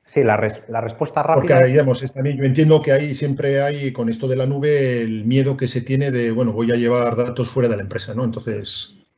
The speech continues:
Speaker 1: Correcto, correcto. La respuesta rápida es que sí, y desgraciadamente, como no teníamos mucho tiempo,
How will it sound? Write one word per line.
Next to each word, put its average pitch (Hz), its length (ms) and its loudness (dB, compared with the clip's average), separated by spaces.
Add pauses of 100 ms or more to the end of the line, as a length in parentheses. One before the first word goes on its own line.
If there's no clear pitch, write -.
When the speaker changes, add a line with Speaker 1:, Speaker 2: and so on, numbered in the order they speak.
(160)
Speaker 1:
Correcto, 98 460 -8
correcto. 95 500 -14 (340)
La 107 120 0
respuesta 123 420 -6
rápida 131 360 -2
es 120 120 -8
que 110 140 -8
sí, 151 360 -8
y 104 320 -10
desgraciadamente, 107 680 -4
como 98 160 -6
no 107 120 -8
teníamos 131 380 -6
mucho 127 200 -2
tiempo, 131 440 -2